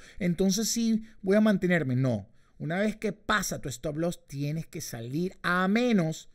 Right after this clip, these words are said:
que nunca más te esté, por lo menos aquí lo hizo, ¿ves? Salió directo y ya no tienes que sacar el stop loss, porque no hizo otra, pero apenas la haga otra vez, ahí lo tendrías que sacar,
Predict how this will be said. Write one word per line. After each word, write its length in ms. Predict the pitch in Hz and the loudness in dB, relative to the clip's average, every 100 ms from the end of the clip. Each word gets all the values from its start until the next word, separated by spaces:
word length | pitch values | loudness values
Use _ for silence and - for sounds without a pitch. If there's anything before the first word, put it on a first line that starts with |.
| - _ _ _ | -20 _ _ _
que 100 | - | -8
nunca 300 | 131 143 147 | -2 -2 -2
más 160 | 139 127 | -4 -6
te 80 | 127 | -8
esté, 240 | - 113 | -10 -12
por 100 | 113 | -8
lo 80 | 113 | -6
menos 240 | 113 143 | -4 -2
aquí 240 | 135 - 120 | -4 -4 -2
lo 140 | 113 | -2
hizo, 240 | 101 104 123 | -2 -4 -6
¿ves? 260 | 185 - - _ _ _ | -6 -10 -20 _ _ _
Salió 560 | - - 165 147 151 175 | -16 -6 -2 2 4 4
directo 600 | 208 160 120 - 113 - _ _ _ _ _ | 4 2 0 -8 -14 -14 _ _ _ _ _
y 80 | 110 | -8
ya 140 | 110 | -4
no 100 | 110 | -4
tienes 180 | 123 123 | -4 -6
que 120 | 120 | -8
sacar 260 | 113 - 107 | -12 -12 -10
el 80 | 110 | -10
stop 260 | - 92 | -12 -10
loss, 380 | 160 185 - - - _ - | -8 -8 -10 -20 -20 _ -14
porque 260 | 123 117 113 | -12 -4 0
no 160 | 120 | 0
hizo 280 | 127 - - | -2 -6 -8
otra, 360 | 135 160 - - | -4 -4 -6 -14
pero 160 | 110 | -14
apenas 320 | 101 - 180 196 | -12 -6 -2 0
la 140 | 190 | -2
haga 140 | 180 | -4
otra 180 | 196 196 | -4 -2
vez, 160 | 190 202 | -2 -2
ahí 140 | 170 | -6
lo 140 | 131 131 | -8 -8
tendrías 260 | 113 101 | -10 -12
que 100 | - | -16
sacar, 320 | 110 107 - | -18 -18 -20